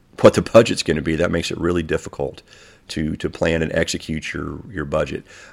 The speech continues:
I think there's, there's some, uh, there is an element of folks out there,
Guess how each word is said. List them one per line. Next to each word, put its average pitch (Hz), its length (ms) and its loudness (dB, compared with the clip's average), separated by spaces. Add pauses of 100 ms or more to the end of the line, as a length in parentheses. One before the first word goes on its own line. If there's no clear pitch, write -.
(420)
I - 100 8
think 139 240 4
there's, 104 300 2
there's 101 240 2
some, 120 220 6
uh, 110 140 8
there 104 200 2
is 123 100 6
an 107 100 4
element 120 400 6
of 139 80 -4
folks 135 300 4
out 127 180 4
there, 127 340 4